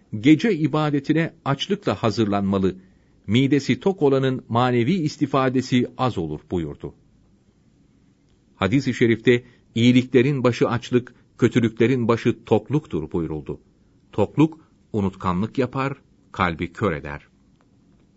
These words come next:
Tokluk, alkollü içkiler gibi kanı bozar. Açlık, aklı temizler, kalbi parlatır. Yine hadis-i şerifte, "Açlık idraki, anlayışı artırır,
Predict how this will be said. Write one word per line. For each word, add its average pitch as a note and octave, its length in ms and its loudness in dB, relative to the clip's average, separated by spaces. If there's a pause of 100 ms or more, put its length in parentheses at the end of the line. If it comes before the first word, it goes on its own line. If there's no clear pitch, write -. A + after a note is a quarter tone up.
(1300)
Tokluk, E3+ 440 2 (340)
alkollü E3+ 460 6
içkiler E3 500 0
gibi A2+ 320 -2
kanı D#3 320 0
bozar. G#2+ 340 0 (600)
Açlık, D3 420 -4 (400)
aklı C3+ 300 0
temizler, A2+ 540 0 (300)
kalbi A2+ 380 0
parlatır. F2 560 -6 (1120)
Yine A#2+ 180 2
hadis-i A#2 440 0
şerifte, A#2 500 2 (280)
"Açlık E3+ 540 0 (100)
idraki, B2 680 0 (260)
anlayışı A2+ 540 2
artırır, C#3+ 540 2